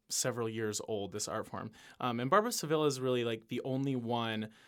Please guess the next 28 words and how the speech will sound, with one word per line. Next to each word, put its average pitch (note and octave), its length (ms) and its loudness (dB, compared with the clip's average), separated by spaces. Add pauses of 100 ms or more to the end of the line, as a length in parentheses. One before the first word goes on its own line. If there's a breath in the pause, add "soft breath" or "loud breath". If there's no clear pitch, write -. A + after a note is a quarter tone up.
(280 soft breath)
of, A#2+ 140 0
like, A2 260 -4
if - 100 -12
you A#2+ 80 -10
take, - 300 -6
take, C3 160 -6
like, A2+ 140 -8
the B2+ 80 -6
top - 260 -6
ten B2 180 -4
operas, C3 360 -2
it's C#3 100 -6
the C3 100 -2
only C#3 160 0
one C3 80 0
that's A#2 160 -4
a A#2 60 -4
comedy. G#2 460 -4
So, A#2 220 -2
like, A2 220 -2
it C3 80 -8
kind C#3 160 -4
of B2 100 -6
shows A2+ 280 -4
that G#2+ 80 -4
it's, G2+ 140 -8
like, G2+ 140 -8
really G2 360 -6